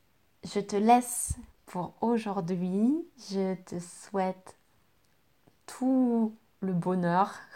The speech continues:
<laughs> possible, que tu rayonnes, euh, que tu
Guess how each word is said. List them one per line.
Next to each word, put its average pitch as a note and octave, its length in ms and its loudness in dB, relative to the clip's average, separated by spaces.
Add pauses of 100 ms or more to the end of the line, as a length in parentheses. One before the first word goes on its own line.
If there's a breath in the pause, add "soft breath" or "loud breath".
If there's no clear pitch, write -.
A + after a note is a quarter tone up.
(140)
<laughs> - 340 2
possible, G3+ 720 -2 (760 loud breath)
que G3+ 100 -6
tu G3+ 260 -8
rayonnes, F3+ 800 -2 (600 soft breath)
euh, E3+ 440 -4 (160)
que - 120 -14
tu F3+ 580 -6